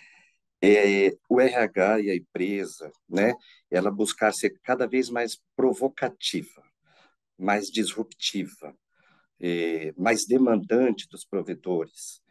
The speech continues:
né? Primeiro, force a ter o melhor serviço, force a, o provedor entender a realidade da sua empresa, né, a sua cultura,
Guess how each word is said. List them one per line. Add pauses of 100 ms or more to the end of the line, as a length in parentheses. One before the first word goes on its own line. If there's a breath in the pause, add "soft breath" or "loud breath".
(140)
né? (400 soft breath)
Primeiro, (560)
force
a
ter
o
melhor
serviço, (520 soft breath)
force
a,
o
provedor
entender
a
realidade
da
sua
empresa, (560 soft breath)
né,
a
sua
cultura,